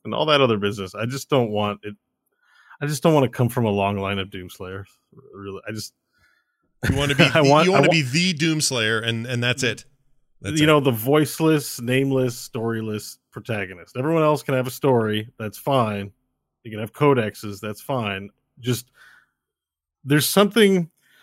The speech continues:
Speaker 1: you know, uh, in fairy tales, the less they endow something, the more you can bring meaning to it. And that's, like, the creative aesthetic choice for voiceless characters like Gordon Freeman. And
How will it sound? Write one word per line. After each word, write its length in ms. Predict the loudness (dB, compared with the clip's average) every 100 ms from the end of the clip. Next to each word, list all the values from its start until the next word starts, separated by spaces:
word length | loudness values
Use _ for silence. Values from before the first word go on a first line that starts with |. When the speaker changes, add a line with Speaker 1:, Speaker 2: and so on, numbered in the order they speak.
| _ _ _ _ _ _
Speaker 1:
you 320 | -20 -6 2
know, 300 | 6 6 6
uh, 320 | 4 4 2 -2
in 140 | -6
fairy 340 | -2 0 0
tales, 460 | 0 0 2 2 0
the 120 | -6
less 280 | -2 -2 -2
they 140 | -4
endow 460 | -2 -4 -6 -6 -6
something, 500 | -4 -6 -4 -4 -4
the 80 | -6
more 220 | -6 -6
you 100 | -6
can 180 | -6 -4
bring 220 | -4 -4
meaning 280 | -6 -6 -8
to 280 | -4 -2 -2
it. 80 | -4
And 180 | -8
that's, 240 | -6 -6 -2
like, 220 | -2 -2
the 80 | -10
creative 440 | -16 -4 0 0 -2
aesthetic 360 | -2 -4 -4
choice 340 | -6 -4 -4 -6
for 420 | -8 -6 -6 -8
voiceless 420 | -2 0 0 -10
characters 480 | -6 -4 -4 -4 -6
like 160 | -6 -6
Gordon 280 | -6 -6 -8
Freeman. 420 | -6 -4 -4
And 80 | -6